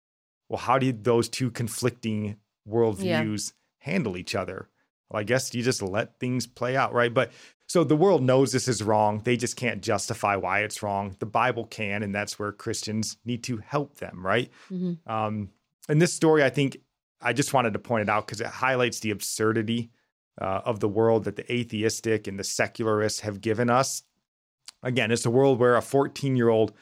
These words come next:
Speaker 1: can't consent to a sexual relationship with a twenty-two-year-old man. Um, you know, she can't make that decision, but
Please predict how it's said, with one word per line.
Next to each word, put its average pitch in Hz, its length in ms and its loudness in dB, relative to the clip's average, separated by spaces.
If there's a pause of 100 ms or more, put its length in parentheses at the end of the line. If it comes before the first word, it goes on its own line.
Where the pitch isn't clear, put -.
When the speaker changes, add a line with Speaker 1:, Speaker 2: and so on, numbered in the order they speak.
(360)
Speaker 1:
can't 143 360 -4 (180)
consent 117 680 0 (540)
to 113 100 -6
a 104 40 -4
sexual 117 480 0
relationship 110 720 2
with - 100 -10
a 101 60 -6
twenty-two-year-old 113 1120 0
man. 110 480 -2 (520)
Um, 98 260 -4
you 101 80 -4
know, 95 100 -2
she - 200 -6
can't 113 280 -2
make 107 220 -2
that 107 160 0
decision, 113 560 0
but 110 240 2